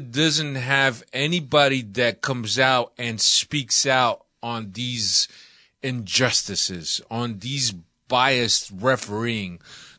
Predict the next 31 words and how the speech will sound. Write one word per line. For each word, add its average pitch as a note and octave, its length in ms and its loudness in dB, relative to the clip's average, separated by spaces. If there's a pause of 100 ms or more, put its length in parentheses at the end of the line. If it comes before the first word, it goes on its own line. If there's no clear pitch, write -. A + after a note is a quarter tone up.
(140)
Do D3 80 -2
you C#4+ 260 -2 (100)
think G3 300 0 (120)
that C3+ 200 0
if C3 200 -4
we G3+ 200 -2
had F3 260 0
somebody D3 420 0
that B2+ 200 0
it B2 120 0
was A#2 420 -2 (800)
vocal, C3+ 840 0
like G#2+ 220 0
Jota B2 280 0
Marques B2 400 2
is, C3 460 0 (260)
like A2 220 -2
the A#2+ 60 -4
guy B2+ 180 2
from B2 160 -4
Sporting B2 500 -2
is, B2 380 -2 (760)
that C3+ 460 2 (320)
Benfica C3+ 720 0 (160)
would C#3 560 4
get E3 240 4
more, D#3 380 -2 (220)
more D3+ 280 2
calls D#3 420 0
our D#3+ 160 2
way? G3+ 280 -2